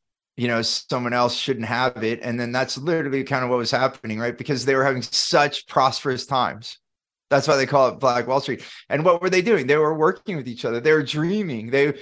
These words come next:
if they wanted to do a certain thing, they did it, you know, and, and they went and did it, you know? So it is, um, and they, they've flourished, and they even flourished more because they weren't allowed to trade with,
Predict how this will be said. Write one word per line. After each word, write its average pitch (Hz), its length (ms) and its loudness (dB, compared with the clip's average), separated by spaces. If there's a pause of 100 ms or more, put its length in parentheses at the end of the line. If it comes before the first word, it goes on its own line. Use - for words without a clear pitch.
(120)
if 135 180 -6
they 165 140 2
wanted 160 480 2
to 156 640 -4
do 165 160 2
a 165 60 0
certain 160 340 -4
thing, 202 440 -4 (220)
they 147 140 2
did 226 200 8
it, - 280 -4 (100)
you 139 140 0
know, 180 200 6
and, 151 440 4
and 143 140 -2
they 147 120 0
went 156 200 -2
and 156 80 -8
did 202 160 6
it, 113 100 -4
you 147 80 -2
know? 147 80 -2
So 156 320 2 (480)
it 156 280 2
is, 143 600 0 (160)
um, - 140 -14
and 147 160 -4
they, 156 280 0
they've 143 260 0 (340)
flourished, - 720 2
and 190 140 -2
they 220 100 2
even 277 220 -4
flourished 214 400 0
more 254 300 2
because 208 360 2
they 202 100 6
weren't 226 200 2
allowed 202 320 0
to 185 60 -12
trade 220 500 -2
with, 185 160 -8